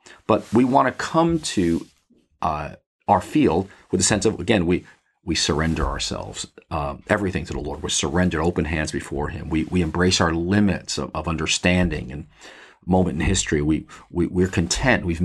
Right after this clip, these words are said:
we, we, we're walking in the contentment of Jesus 'cause we're, we're living in loving union with him. We're, we're faithful to him. We're not just trying to win people's approval around us. We're,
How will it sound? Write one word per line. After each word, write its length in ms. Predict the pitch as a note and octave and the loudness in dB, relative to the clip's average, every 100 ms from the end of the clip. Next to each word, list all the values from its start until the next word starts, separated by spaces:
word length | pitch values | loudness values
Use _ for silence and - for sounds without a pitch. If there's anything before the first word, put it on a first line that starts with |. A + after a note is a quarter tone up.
| E2 | -4
we, 140 | F2+ E2 | -6 -6
we, 160 | E2+ | -6
we're 180 | D#2 F2 | -6 -4
walking 460 | F2 F#2 G#2+ - F#2+ | 0 4 4 4 0
in 100 | D#2+ | 0
the 80 | |
contentment 600 | - E2+ - - A2+ G2+ F2+ | -2 -4 -4 -2 0 0 0
of 80 | |
Jesus 400 | E2 E2+ F#2 D#2+ | 0 0 0 -2
'cause 120 | - D#2+ | -6 -6
we're, 220 | D#2+ D2+ D2 | -6 -8 -8
we're 160 | F2 E2 | -8 0
living 340 | F#2+ G#2+ F#2+ | 2 4 4
in 140 | E2+ | 2
loving 320 | D#2+ F2 F2 E2 | 0 0 0 0
union 280 | E2 D#2+ | -2 -2
with 200 | C#2+ C#2+ | -6 -8
him. 260 | - C#2+ C2+ | -8 -8 -6
We're, 220 | D#2 D#2+ - - - | -4 -4 -6 -16 -4
we're 100 | G2 | -2
faithful 560 | - A2 C#3+ D3 D#2+ D2+ | 2 2 2 0 -4 -6
to 120 | A1 | -10
him. 320 | - - A#1+ - - - | -12 -14 -16 -20 -20 -20
We're 140 | - F2 | -6 -2
not 160 | F#2 | 0
just 180 | F#2+ F#2 | 0 -2
trying 200 | - F2+ | 0 0
to 60 | E2 | 0
win 280 | E2 F2 F2 | 0 0 0
people's 340 | G2 - D2 | -2 -4 -6
approval 520 | - - G#2 G#2+ E2 | -8 -2 2 2 2
around 420 | D2+ D2+ D#2 E2+ C#2+ | 0 0 0 -2 -6
us. 300 | A#1 - - | -6 -4 0
We're, 220 | E2+ | 0